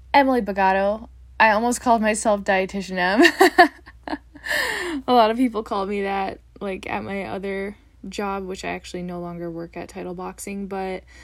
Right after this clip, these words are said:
um, all my coworkers and all my clients and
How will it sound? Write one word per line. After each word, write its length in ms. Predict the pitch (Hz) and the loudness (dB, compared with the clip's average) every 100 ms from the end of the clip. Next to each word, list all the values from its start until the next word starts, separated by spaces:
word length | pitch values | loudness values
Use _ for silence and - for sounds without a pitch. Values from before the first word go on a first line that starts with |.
| - - | -20 -14
um, 540 | 185 185 180 175 180 196 - - - - - - - - - - - | -8 -4 -4 -6 -8 -12 -18 -20 -20 -20 -20 -20 -20 -20 -20 -20 -12
all 140 | 202 202 | -8 -6
my 120 | 202 | -6
coworkers 680 | - 190 190 196 190 190 190 | -6 -4 -4 -4 -4 -4 -6
and 240 | 190 180 | -8 -8
all 180 | 180 175 | -8 -8
my 120 | 175 | -8
clients 760 | 180 - 175 175 175 175 185 - - | -12 -12 -10 -8 -8 -10 -12 -14 -14
and 840 | - 170 165 165 165 165 170 175 | -12 -10 -10 -10 -10 -10 -12 -12